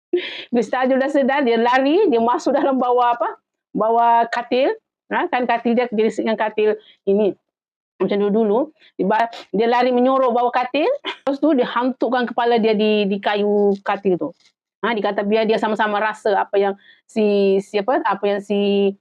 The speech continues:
si Nuha rasa. Sebab dia dah lempang kan. Ha. Macam itulah perangai dia setiap kali sudah, uh, pukul si Nuha dengan penyesalan yang janji-janji manis tu. So, macam biasalah, diorang pun dah balik, balik kampung kan si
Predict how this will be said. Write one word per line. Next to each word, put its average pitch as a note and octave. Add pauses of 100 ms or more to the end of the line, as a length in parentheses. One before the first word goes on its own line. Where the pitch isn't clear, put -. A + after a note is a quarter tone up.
(220)
si G#3
Nuha G3
rasa. F#3
Sebab F3+
dia G3
dah G3 (120)
lempang G3
kan. A3+
Ha. F3
Macam -
itulah E4 (100)
perangai C#4+
dia C#4+
setiap C4+
kali C4+
sudah, B3+ (320)
uh, A3+
pukul B3
si -
Nuha B3
dengan G#3+
penyesalan A#3
yang A3+ (320)
janji-janji A3+
manis G#3+
tu. E3+ (560)
So, - (1120)
macam G#3+
biasalah, C4+ (1120)
diorang A#3
pun B3+
dah A3+
balik, G3+
balik G3+
kampung G#3+
kan C#4
si A#3+